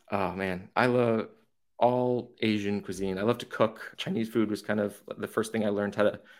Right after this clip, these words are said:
cook proficiently at home, you know, but I love, like, Japanese food. I love, you know, Indian food, Vietnamese, Thai. Like, I just,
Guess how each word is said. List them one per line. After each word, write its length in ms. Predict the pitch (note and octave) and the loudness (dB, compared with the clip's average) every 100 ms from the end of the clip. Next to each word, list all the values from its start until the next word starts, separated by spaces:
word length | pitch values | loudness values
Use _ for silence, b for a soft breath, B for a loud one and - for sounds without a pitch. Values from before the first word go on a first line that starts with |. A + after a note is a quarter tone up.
| B | B
cook 200 | - - | -8 -8
proficiently 680 | - - A2 - A2 G#2 G#2 - | -4 0 0 2 2 2 0 0
at 80 | A2+ | 0
home, 320 | G#2+ G2 G2 - | 2 0 0 0
you 80 | G#2 | 2
know, 240 | G2+ G2 | 2 2
but 100 | A#2 | 2
I 100 | A2 | 4
love, 300 | A#2 A2+ G#2+ | 4 4 4
like, 160 | G2+ - | -2 -2
Japanese 500 | F#2+ - A2+ A#2+ A#2 | -4 0 2 2 0
food. 420 | - A2 G#2 G2+ | 0 2 4 2
I 60 | G2 | 0
love, 380 | F#2+ F2+ F#2 - - | -2 -4 -6 -8 -4
you 80 | |
know, 200 | F#2+ F2+ - | -4 -4 -2
Indian 280 | A2+ A2 G#2 | 0 0 0
food, 320 | G#2 G2 F#2 | -2 -4 -2
Vietnamese, 680 | A2 G2 G2 G2+ G2 F#2+ - | -2 -2 -2 -2 -2 -6 -10
Thai. 300 | - G#2 G2+ | -6 -4 -2
Like, 200 | G2 F#2 G#2+ | -4 -4 -2
I 60 | |
just, 240 | A2 G#2 | 0 -2